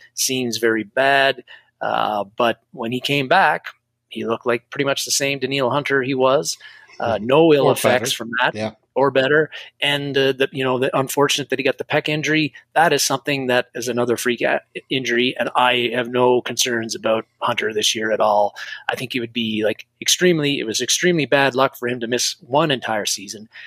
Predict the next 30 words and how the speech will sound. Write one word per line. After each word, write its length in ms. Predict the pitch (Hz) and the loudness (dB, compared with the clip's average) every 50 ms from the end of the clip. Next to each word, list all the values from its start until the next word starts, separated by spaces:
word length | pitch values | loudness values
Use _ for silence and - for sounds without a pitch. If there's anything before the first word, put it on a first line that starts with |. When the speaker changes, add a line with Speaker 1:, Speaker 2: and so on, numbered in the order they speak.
| - - - _ _ _ _ | -20 -20 -20 _ _ _ _
Speaker 1:
Even 400 | 139 135 131 120 117 113 117 117 | -4 -4 -4 -4 -6 -8 -8 -4
more 380 | 127 143 165 180 175 156 131 | 2 6 6 8 8 6 6
bad 300 | 113 - 127 120 120 120 | 2 -2 0 0 2 2
luck 260 | 117 117 123 123 - _ | 2 0 0 -2 -4 _
to 220 | - 117 110 107 | -6 -4 -4 -4
miss 460 | 104 107 113 123 117 - - - - - _ _ | -6 -2 -2 -2 0 0 -2 -2 -4 -8 _ _
half 440 | - - - 139 143 143 147 - 117 | -2 0 2 4 4 2 2 0 -4
of 240 | 117 107 104 - - _ _ _ | -12 -14 -14 -20 -20 _ _ _
the 80 | 123 | -6
second 380 | 107 - - 165 156 - 123 110 | -4 -2 0 0 -2 -2 -6 -8
season. 420 | - - 104 101 - 101 101 101 _ - - - - - | -8 -12 -10 -12 -14 -14 -14 -20 _ -20 -20 -20 -18 -4
Speaker 2:
For 120 | - 139 | 0 0
a 60 | 135 127 | 2 2
Speaker 1:
I, 40 | 120 | 0
Speaker 2:
totally 400 | 120 - 156 165 165 160 156 156 | -2 0 0 0 2 2 0 0
Speaker 1:
I 20 | 156 | 2
just 180 | 147 139 143 143 | 2 0 0 0
Speaker 2:
unrelated 600 | 143 143 139 135 135 139 131 135 131 127 123 - _ _ _ _ _ _ _ _ _ _ | 0 2 2 4 4 4 4 4 2 2 -2 -10 _ _ _ _ _ _ _ _ _ _
Speaker 1:
Yep, 200 | 147 143 147 - - _ | -4 -2 -2 -4 -4 _
unrelated 540 | - 156 175 185 180 170 160 160 143 135 120 | 0 0 2 2 2 4 4 4 4 4 2
Speaker 2:
injury. 160 | - 120 120 | 0 -2 -2
Speaker 1:
stuff. 240 | 110 107 104 - - - - - _ _ _ _ _ _ _ _ _ _ _ _ - | -2 -2 -4 -6 -10 -20 -20 -20 _ _ _ _ _ _ _ _ _ _ _ _ 0
I 100 | 147 147 | 0 0
d-, 80 | 147 - - | 0 0 -2
I 80 | 139 | -2
just, 240 | 127 120 113 - - - | -2 -2 -6 -6 -4 -4
I 80 | 143 | 0
don't 240 | 131 151 147 147 - - | 2 2 2 0 -2 -4
think 220 | - 143 135 123 - | -4 -4 -4 -4 -6
he's, 400 | 135 117 113 110 - - - | -8 -6 -4 -4 -4 -4 -4